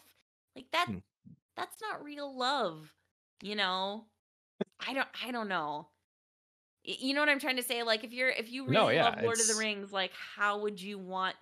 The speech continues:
Speaker 1: this version of it?
Speaker 3: For all
Speaker 1: That,
Speaker 3: we
Speaker 1: that
Speaker 3: know, it could be P R speak. It's like when, it's like the
Speaker 1: Right,
Speaker 3: really
Speaker 1: that's what I
Speaker 3: ridiculous
Speaker 1: mean.
Speaker 3: thing when you, you sit down and you
Speaker 2: Mm-hmm.
Speaker 3: listen, you're, it's a behind the scenes video,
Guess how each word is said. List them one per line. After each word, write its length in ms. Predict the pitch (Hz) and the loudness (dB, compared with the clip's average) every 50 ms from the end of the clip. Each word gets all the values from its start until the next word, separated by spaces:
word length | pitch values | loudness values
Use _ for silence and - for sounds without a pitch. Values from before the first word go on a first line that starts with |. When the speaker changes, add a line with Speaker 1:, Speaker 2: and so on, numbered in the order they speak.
| 170 160 160 | -16 -12 -8
Speaker 1:
this 300 | 180 180 185 - - - | -8 -8 -6 -8 -10 -10
version 800 | 180 160 160 160 170 170 170 175 180 160 170 170 160 165 160 - - - | -12 -14 -12 -6 -2 -2 -2 -2 -4 -6 -6 -8 -8 -8 -8 -12 -10 -8
of 260 | - 160 156 147 143 147 | -6 -4 -4 -4 -6 -8
it? 380 | 135 - - _ - - - _ _ _ _ _ _ _ _ _ _ _ - - | -8 -8 -8 _ -16 -16 -16 _ _ _ _ _ _ _ _ _ _ _ -14 -6
Speaker 3:
For 240 | - - 196 180 170 | 0 2 2 4 6
all 80 | 170 185 208 208 | 8 8 8 8
Speaker 1:
That, 40 | 190 | 8
Speaker 3:
we 140 | 185 175 | 8 8
Speaker 1:
that 60 | 156 143 | 8 8
Speaker 3:
know, 180 | 151 147 143 | 8 8 6
it 100 | 143 - | 4 2
could 160 | - 151 123 | 0 0 2
be 200 | 95 139 139 135 | 4 6 6 6
P 240 | - - 143 147 123 | 4 4 4 6 8
R 180 | 117 110 110 104 | 8 8 6 6
speak. 380 | - - - - 92 85 - | 4 0 -4 -6 -6 -4 -2
It's 180 | 110 110 - - | -2 0 4 6
like 220 | 147 147 151 151 | 6 6 6 6
when, 200 | 147 160 156 151 151 131 | 6 6 6 4 4 0
it's 200 | 139 - - 151 | 0 2 4 4
like 160 | 147 143 - | 4 4 4
the 80 | 127 120 | 4 6
Speaker 1:
Right, 180 | 254 262 247 | 8 10 10
Speaker 3:
really 200 | 220 185 160 156 156 | 10 10 10 10 10
Speaker 1:
that's 160 | 156 147 117 | 8 8 6
what 100 | 247 240 | 6 6
I 40 | 226 | 6
Speaker 3:
ridiculous 380 | - 127 - 139 131 127 123 147 | 6 6 6 6 4 6 4 4
Speaker 1:
mean. 60 | 147 | 4
Speaker 3:
thing 260 | 139 131 127 123 120 | 4 4 4 4 4
when 120 | 120 120 120 | 2 2 2
you, 240 | 120 120 127 135 | 2 2 2 2
you 160 | 127 131 127 123 | 2 2 4 4
sit 240 | - 160 160 156 | 6 6 4 6
down 320 | - 151 143 139 143 139 131 | 6 4 6 6 6 4 4
and 100 | 123 127 | 2 2
you 120 | 127 127 | 2 4
Speaker 2:
Mm-hmm. 40 | 120 | 4
Speaker 3:
listen, 320 | 131 131 - - 135 131 127 | 4 4 4 2 0 0 0
you're, 260 | 117 113 117 117 92 - - | 0 2 2 2 0 -2 -4
it's 160 | 143 - - | -4 0 0
a 40 | 131 | 0
behind 380 | 90 110 92 98 131 135 135 131 | 0 0 2 4 4 4 4 4
the 60 | 127 | 2
scenes 300 | - - 127 123 123 104 | 4 4 4 2 2 4
video, 500 | 98 110 107 110 107 107 107 107 104 - | 4 6 6 8 8 8 8 6 4 2